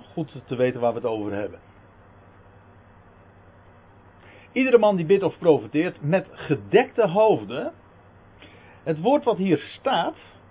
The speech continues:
als je het letterlijk neemt, dan staat er iets neerwaarts van het hoofd hebbend. Waarom zeg ik dat?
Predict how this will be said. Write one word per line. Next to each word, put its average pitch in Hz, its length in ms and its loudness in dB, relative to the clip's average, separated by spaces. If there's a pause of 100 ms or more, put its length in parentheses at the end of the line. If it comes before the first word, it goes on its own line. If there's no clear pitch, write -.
(840)
als 156 120 -6
je - 80 -20
het 170 140 -8
letterlijk 269 380 0
neemt, 135 320 -6 (920)
dan 156 220 -8
staat 214 260 0
er 208 100 -4 (120)
iets - 320 -12
neerwaarts 226 1120 0
van 190 240 -6
het 170 100 -6
hoofd 170 300 -2
hebbend. - 540 -6 (920)
Waarom 135 280 0
zeg 165 160 -4
ik 151 100 -6
dat? 139 160 -4